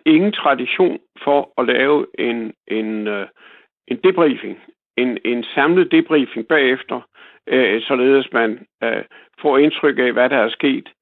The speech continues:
Man får kun det, som cheferne tror, ikke det, som i virkelig sket i virkeligheden. Så grundproblemet er, at hæren har en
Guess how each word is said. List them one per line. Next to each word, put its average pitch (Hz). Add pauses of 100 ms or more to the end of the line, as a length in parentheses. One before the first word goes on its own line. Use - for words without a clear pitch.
(200)
Man 143
får 170
kun 165
det, 165
som 131
cheferne 170
tror, 127 (240)
ikke 165
det, 147
som 123 (140)
i -
virkelig 143
sket 143
i 127
virkeligheden. 127 (540)
Så 127 (220)
grundproblemet 180 (340)
er, 156
at 120
hæren 156
har 143
en 135